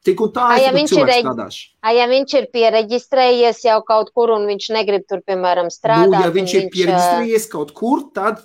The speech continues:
Speaker 1: tad
Speaker 2: un
Speaker 1: tur
Speaker 2: grib pie,
Speaker 1: attiecīgi,
Speaker 2: piemēram, pie
Speaker 1: attiecīgi,
Speaker 2: tevis.
Speaker 1: attiecīgi,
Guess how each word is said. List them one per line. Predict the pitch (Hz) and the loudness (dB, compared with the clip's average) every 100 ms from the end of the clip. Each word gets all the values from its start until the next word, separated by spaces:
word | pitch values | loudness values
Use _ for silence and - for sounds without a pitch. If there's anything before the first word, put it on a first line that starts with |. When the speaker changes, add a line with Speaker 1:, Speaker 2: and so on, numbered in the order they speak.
| - | -6
Speaker 1:
tad | 214 | 0
Speaker 2:
un | 240 | 2
Speaker 1:
tur | 233 | 2
Speaker 2:
grib | 285 | 2
pie, | - 233 | 0 0
Speaker 1:
attiecīgi, | 254 208 | 2 2
Speaker 2:
piemēram, | 262 240 220 214 202 | 0 0 0 -2 -2
pie | 208 | 0
Speaker 1:
attiecīgi, | 196 202 226 180 185 | 2 2 2 0 -4
Speaker 2:
tevis. | 226 - _ _ _ _ _ - | -8 -10 _ _ _ _ _ -8
Speaker 1:
attiecīgi, | 156 160 208 208 233 220 185 | -6 -2 -2 -2 -6 -8 -10